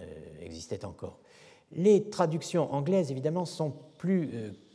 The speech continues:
compréhensibles que la traduction française de Ponsois.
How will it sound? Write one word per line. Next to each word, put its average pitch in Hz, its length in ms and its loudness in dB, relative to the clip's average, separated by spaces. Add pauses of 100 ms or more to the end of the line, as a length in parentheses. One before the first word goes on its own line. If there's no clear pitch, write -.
compréhensibles 127 1000 0 (360)
que 175 340 4
la 127 140 0
traduction 131 600 -4
française 135 1040 0 (320)
de 135 160 -2
Ponsois. 131 580 -2